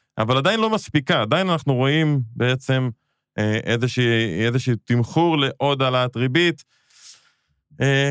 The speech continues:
קשה להגיד למה, אתה יודע, אולי פשוט השוק אומר לפד, אה, נותן לפד, זה יותר אולי גילום, צריך לזכור, השוק לא, לא כאילו, אה, מגלה, לא נותן לפד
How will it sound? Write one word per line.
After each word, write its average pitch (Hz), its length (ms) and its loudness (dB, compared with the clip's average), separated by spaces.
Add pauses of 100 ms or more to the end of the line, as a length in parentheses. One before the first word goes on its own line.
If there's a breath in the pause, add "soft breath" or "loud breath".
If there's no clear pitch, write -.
קשה 180 240 -2
להגיד 226 280 0
למה, 123 280 2
אתה 107 120 -2
יודע, 165 220 2
אולי 165 300 2
פשוט 175 240 -6
השוק 175 260 -2
אומר 175 180 0
לפד, 165 380 -2
אה, 160 260 2
נותן 151 340 0
לפד, 170 400 0 (580)
זה 120 140 0
יותר 120 140 0
אולי 160 220 2
גילום, 113 560 2
צריך 127 140 -2
לזכור, 110 220 -2
השוק 120 360 -4
לא, 117 420 0 (1200)
לא 123 320 -2
כאילו, 123 300 0 (320)
אה, 95 160 -2
מגלה, 104 600 -2
לא 139 600 0
נותן 117 300 -4
לפד 117 280 -2